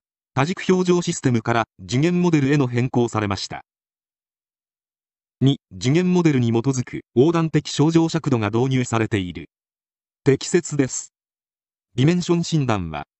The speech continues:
各臨床特徴を数量化して分類しています。三、強迫症、強迫性障害は、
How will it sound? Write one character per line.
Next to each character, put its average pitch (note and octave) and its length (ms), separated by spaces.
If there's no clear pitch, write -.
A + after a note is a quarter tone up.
各 F3 240
臨 C#3+ 140
床 F3 140
特 - 220
徴 B2 220
を A2 40
数 C3+ 220
量 D3+ 180
化 C3+ 100
し - 120
て C#3+ 100
分 C3 200
類 A#2 160
し - 60
て A2 100
い F#2+ 100
ま F2 100
す。 - 220
三、 D3 320
強 D3+ 200
迫 E3 200
症、 A#2+ 320
強 E3+ 220
迫 F3+ 140
性 D#3 220
障 C#3+ 240
害 B2 180
は、 G2+ 140